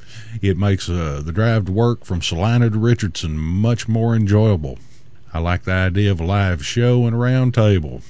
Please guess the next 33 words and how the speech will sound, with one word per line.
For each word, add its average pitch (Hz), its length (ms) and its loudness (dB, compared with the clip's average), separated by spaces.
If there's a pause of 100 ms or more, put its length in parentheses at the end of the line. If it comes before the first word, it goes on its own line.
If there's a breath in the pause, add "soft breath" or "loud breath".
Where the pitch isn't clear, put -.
(520 soft breath)
That's 73 200 -8
why 78 160 0
we 85 140 2
do 120 280 6
a 120 80 4
li-, 117 240 2
right 107 300 0
live 104 340 2
show 110 280 2
over 101 260 2
here, 110 240 4
and 82 260 -2
we 80 100 -2
need 120 280 4
you 120 140 2
folks 120 380 -4
to - 100 -6
sign 117 340 0
up 117 160 -2
for 101 200 -4
the 71 60 -8
round 107 400 -2
table 117 280 2
discussion. 92 640 0 (720 loud breath)
I 90 100 0
have 107 180 2
a 82 60 -8
pretty 107 240 2
good 107 260 6
audio 107 420 4
setup 113 500 2
at 92 140 -4
the, - 120 -8